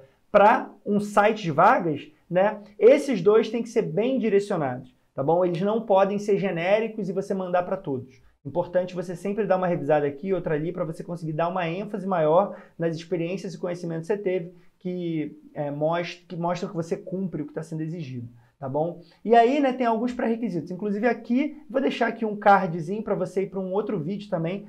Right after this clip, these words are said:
onde eu falo sobre os cinco principais pré-requisitos aí que são verificados, né, num, num currículo, tá bom? Não deixa de assistir.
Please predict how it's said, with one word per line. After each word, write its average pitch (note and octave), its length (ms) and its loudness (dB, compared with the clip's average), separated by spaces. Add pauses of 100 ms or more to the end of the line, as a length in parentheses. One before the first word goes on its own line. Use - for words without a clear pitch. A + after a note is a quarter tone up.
(160)
onde F#3 160 2
eu F#3+ 80 6
falo F#3+ 320 6
sobre F#3 260 -4
os - 140 -12
cinco B3+ 200 -4
principais G#3 440 0
pré-requisitos G#3 720 -6
aí F3 120 -4
que F3 80 -16
são F3+ 240 -6 (260)
verificados, F3+ 920 0 (200)
né, D#3 220 0
num, D3 920 -8
num E3+ 180 -4
currículo, D#3 480 -2 (240)
tá C3 80 -8
bom? D#3+ 220 0
Não E3 180 -2
deixa F3+ 220 -4
de E3+ 80 -6
assistir. - 480 -12